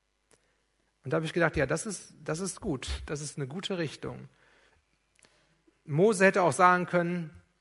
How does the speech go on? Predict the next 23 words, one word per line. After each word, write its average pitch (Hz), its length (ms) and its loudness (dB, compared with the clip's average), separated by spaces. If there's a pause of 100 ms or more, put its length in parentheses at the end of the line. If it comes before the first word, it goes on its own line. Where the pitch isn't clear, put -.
(420)
"Na 165 140 0
ja, 175 100 6
gut, 185 400 -2
ähm, 147 460 -2 (100)
die 156 260 -4
Alten, 185 1000 0
die 160 160 -2
können 160 200 -4
eh 175 120 -2
nicht 190 180 -2
so 175 120 -6
schnell 175 460 0
durch 156 180 -6
die 156 160 -2
Wüste 165 320 -4
gehen 160 340 2
und 139 160 -6
die 156 60 -2
sind 156 180 -4
nur 170 140 0
hinderlich 160 520 2
und 147 140 -6
so. 151 300 0